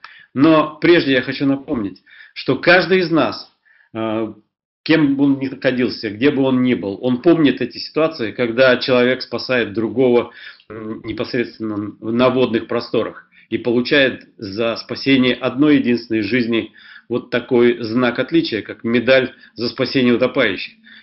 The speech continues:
Или если профессионал или, э, неожиданно оказавшийся человек спасает другого на пожаре, он тоже получает, э, соответствующий,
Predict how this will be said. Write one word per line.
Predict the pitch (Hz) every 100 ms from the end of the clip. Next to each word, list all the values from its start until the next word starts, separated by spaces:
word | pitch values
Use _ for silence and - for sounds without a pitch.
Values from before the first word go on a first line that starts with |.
| -
Или | 131 139
если | 139 139 139 127 120 - - -
профессионал | 113 - - 110 117 127 123
или, | 117 104 98 - _ _ -
э, | 107 107 107 113 117
неожиданно | 120 120 113 135 110 104
оказавшийся | 101 107 120 - 107 101
человек | - 110 120 123
спасает | - 110 - 120 101
другого | 113 107 123 117
на | 113
пожаре, | 113 117 135 143 139 - - -
он | 123 120
тоже | 190 190 131 95 - - _ _ _
получает, | 127 127 123 143 131 120 - _ -
э, | 107 110
соответствующий, | - 120 120 127 113 107 110 - 113 -